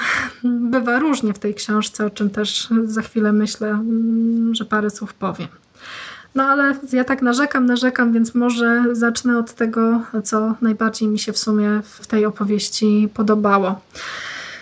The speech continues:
Tutaj nie będzie sp-, żadnego zaskoczenia właściwie, mm, jeśli powiem wam, że klimat jest fajny. No bo w literaturze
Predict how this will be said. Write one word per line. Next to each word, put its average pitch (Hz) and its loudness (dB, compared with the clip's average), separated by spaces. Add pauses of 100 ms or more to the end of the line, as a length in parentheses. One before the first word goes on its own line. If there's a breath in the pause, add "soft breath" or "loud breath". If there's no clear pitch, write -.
(140 loud breath)
Tutaj 339 2
nie 285 2
będzie 262 2
sp-, 247 -4
żadnego 240 0
zaskoczenia 233 0
właściwie, 214 -2 (300 loud breath)
mm, 226 2 (140)
jeśli 233 0
powiem 226 0
wam, 220 2
że 214 0
klimat 202 -2
jest 202 -8
fajny. 202 -6 (340 loud breath)
No 277 2
bo 269 0 (180)
w 254 2
literaturze 254 0